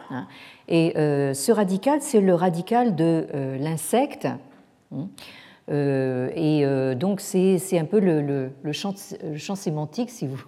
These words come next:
<laughs> si j'ose dire, c'est le, ce sont toutes les bestioles qui, qui rampent, hein,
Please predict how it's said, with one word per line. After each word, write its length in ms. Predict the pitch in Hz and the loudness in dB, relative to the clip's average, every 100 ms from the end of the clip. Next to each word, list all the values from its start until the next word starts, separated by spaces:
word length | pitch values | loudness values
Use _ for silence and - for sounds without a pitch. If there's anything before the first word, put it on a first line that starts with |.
| - - | -14 -14
<laughs> 240 | - - | -18 -20
si 180 | - 175 | -2 0
j'ose 240 | 151 147 | 2 0
dire, 220 | 139 214 226 | 2 2 2
c'est 200 | 226 175 | 0 2
le, 280 | 147 127 - - - - | 2 0 -4 -16 -20 -20
ce 240 | - - | -8 -6
sont 300 | 139 - 165 | -6 -6 -6
toutes 220 | 151 190 | -6 -4
les 120 | 156 143 | 0 0
bestioles 960 | 123 147 147 - 175 170 160 127 123 | 0 -2 -4 0 4 4 2 0 -4
qui, 260 | - 143 123 | -4 -4 -4
qui 160 | - | -6
rampent, 400 | 135 147 233 254 | -4 0 0 0
hein, 600 | 131 143 - - 156 151 | -4 -4 -12 -18 -16 -14